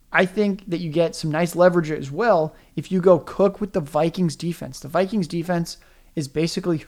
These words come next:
free on DraftKings. They're twenty-one hundred.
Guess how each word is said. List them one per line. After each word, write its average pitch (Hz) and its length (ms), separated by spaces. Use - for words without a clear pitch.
free 175 680
on 143 240
DraftKings. 139 680
They're - 160
twenty-one 180 720
hundred. 156 500